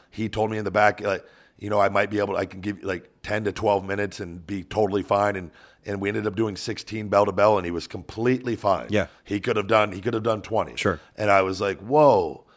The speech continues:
Speaker 1: Like, that was, uh, I was happy for him because he, uh, 'cause we, we went at each other pretty hard. And I was like, "Man, that's cool." I felt it was, I was really, that was, uh, I was sitting in my room having some beers. I was like, "Fuck, that's pretty cool."
Speaker 2: It is.
Speaker 1: To, like,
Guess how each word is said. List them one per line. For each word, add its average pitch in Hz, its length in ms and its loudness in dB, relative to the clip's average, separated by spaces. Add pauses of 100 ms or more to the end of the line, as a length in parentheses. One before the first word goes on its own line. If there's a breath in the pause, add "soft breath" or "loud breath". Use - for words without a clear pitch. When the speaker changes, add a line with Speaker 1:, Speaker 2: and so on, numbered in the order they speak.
(340 soft breath)
Speaker 1:
Like, 98 240 2
that 107 240 6
was, 110 240 -2
uh, 104 140 6
I - 20 6
was 104 140 0
happy 117 360 6
for 87 320 -4
him 85 60 -10
because 87 260 -8
he, 101 320 -2
uh, 85 360 2 (240 soft breath)
'cause 92 140 -12
we, 104 200 -2
we 98 160 -6
went 98 180 -2
at 98 220 6
each 92 180 -4
other 87 220 -4
pretty 90 260 -6
hard. 90 300 2
And 85 160 -6
I 95 80 2
was 101 140 -4
like, 139 120 -6
"Man, 147 340 -4 (360 soft breath)
that's 120 240 0
cool." 92 240 -2
I 104 100 6
felt 117 240 4
it 110 60 2
was, 110 140 0
I 113 120 2
was 104 160 0
really, 95 440 0
that 101 180 -2
was, 95 220 -6
uh, 87 380 2 (300 soft breath)
I 110 60 0
was 110 80 0
sitting 160 200 2
in 139 40 -2
my 120 100 6
room 98 380 0 (320 soft breath)
having 104 260 4
some 98 160 -4
beers. 95 280 2
I - 20 0
was 95 100 -2
like, 98 120 -4
"Fuck, 90 240 4
that's 107 160 -2
pretty 117 220 0
cool." 90 340 0
Speaker 2:
It 113 100 4
is. 104 300 2
Speaker 1:
To, 113 120 2
like, 101 320 2